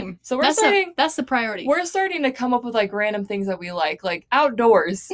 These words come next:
Speaker 2: We love the outdoors.
Speaker 1: <laughs> Okay, but let's
Speaker 2: <laughs>
Speaker 1: backtrack a little bit. When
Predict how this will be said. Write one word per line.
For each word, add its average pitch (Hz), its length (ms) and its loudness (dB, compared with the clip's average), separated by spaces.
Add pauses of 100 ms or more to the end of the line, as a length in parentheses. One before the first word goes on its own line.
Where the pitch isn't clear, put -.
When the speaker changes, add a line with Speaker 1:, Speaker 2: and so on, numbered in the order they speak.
(120)
Speaker 2:
We 240 100 4
love 294 240 6
the 285 80 2
outdoors. 208 580 2 (120)
Speaker 1:
<laughs> - 120 0
Okay, 349 180 2
but 240 220 0
let's 311 260 0
Speaker 2:
<laughs> - 20 -2
Speaker 1:
backtrack 262 380 -2
a 220 40 -8
little 208 200 -8
bit. 196 220 -8 (300)
When 254 280 2